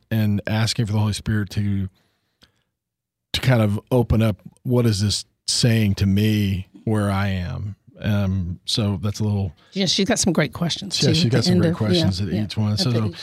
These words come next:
Speaker 1: so this is
Speaker 2: each
Speaker 1: from
Speaker 2: point.
Speaker 1: Luke at the beginning of Luke. So each year, Jesus' parents, uh, went to Jerusalem for the feast, pa-, the feast of Passover.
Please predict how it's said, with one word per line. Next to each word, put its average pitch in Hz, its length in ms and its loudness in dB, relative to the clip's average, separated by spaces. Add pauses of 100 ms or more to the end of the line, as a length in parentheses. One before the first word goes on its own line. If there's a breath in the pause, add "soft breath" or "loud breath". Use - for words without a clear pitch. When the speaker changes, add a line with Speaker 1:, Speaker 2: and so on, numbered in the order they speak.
(220 loud breath)
Speaker 1:
so - 120 2
this 190 220 2
is 180 80 4
Speaker 2:
each 160 60 -2
Speaker 1:
from 151 180 4
Speaker 2:
point. 139 140 4
Speaker 1:
Luke 139 380 4 (220)
at 120 100 -8
the 135 80 2
beginning 127 360 4
of 123 80 4
Luke. 120 140 4
So 127 120 0
each 143 300 2
year, 143 140 4
Jesus' 120 420 2
parents, 117 680 0 (320)
uh, 110 280 2
went 123 320 2
to 135 80 2
Jerusalem 113 520 2
for 101 100 -4
the 104 100 -2
feast, 131 260 -2
pa-, 101 160 -2 (180)
the 98 60 -8
feast - 300 -2
of 104 80 -4
Passover. 107 680 0